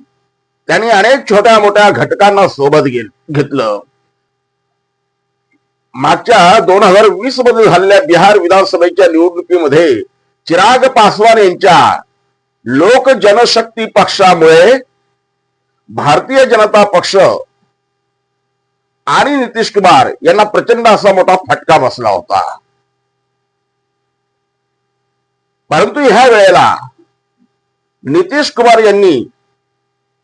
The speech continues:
अहंकारपणा न दाखवता, घमेंडीपणा न दाखवता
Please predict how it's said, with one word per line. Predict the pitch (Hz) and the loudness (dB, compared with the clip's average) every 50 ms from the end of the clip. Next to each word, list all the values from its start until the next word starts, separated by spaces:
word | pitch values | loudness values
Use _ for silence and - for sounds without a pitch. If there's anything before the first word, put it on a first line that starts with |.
| _ _ _ _ _ _ _ _ _ _ _ _ _ _ - | _ _ _ _ _ _ _ _ _ _ _ _ _ _ -4
अहंकारपणा | 185 202 175 214 247 262 - _ 254 254 277 277 269 277 254 240 233 233 226 | -2 -2 0 -2 -4 -6 -6 _ 0 2 2 2 2 2 2 2 4 4 2
न | 226 214 | 2 2
दाखवता, | 214 226 214 202 185 185 202 202 196 - - 175 156 156 | 0 2 2 2 0 2 0 -2 -2 0 0 2 2 2
घमेंडीपणा | 143 127 - 147 185 220 233 226 254 - - 240 240 240 | 0 -2 -2 -2 -2 -2 -2 -4 -4 -2 0 2 2 2
न | 240 214 | 0 0
दाखवता | 208 226 233 226 202 175 - - 170 180 175 - 165 143 117 107 | 0 0 2 2 2 0 0 0 -2 -2 0 2 2 2 2 0